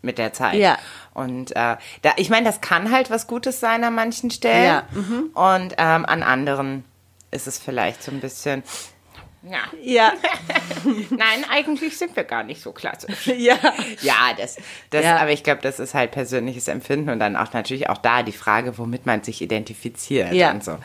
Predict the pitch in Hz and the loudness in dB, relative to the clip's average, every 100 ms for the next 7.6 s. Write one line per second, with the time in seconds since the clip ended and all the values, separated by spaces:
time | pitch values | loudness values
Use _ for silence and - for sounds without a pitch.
0 | - 214 208 233 127 123 135 143 123 117 | -4 0 0 2 0 -2 2 2 2 0
1 | 113 120 123 104 101 104 - 92 - 104 | -2 -2 -2 -4 -4 -6 -6 -6 -4 -4
2 | 107 101 - 82 - - - _ - 165 | -4 -4 -4 -6 -6 -12 -14 _ -6 -2
3 | 143 165 147 143 135 - - - - - | 2 4 4 2 -2 -4 -4 -6 -12 -12
4 | - - _ - 156 - 208 196 - - | -20 -20 _ -16 -12 -2 4 4 2 -12
5 | - _ - 180 190 190 - 185 269 202 | -20 _ -10 2 2 4 0 2 0 0
6 | 226 - - - - 220 165 185 269 285 | -2 -8 -8 -8 2 4 4 2 0 -2
7 | 285 226 - 143 120 123 | 0 2 2 0 -2 -4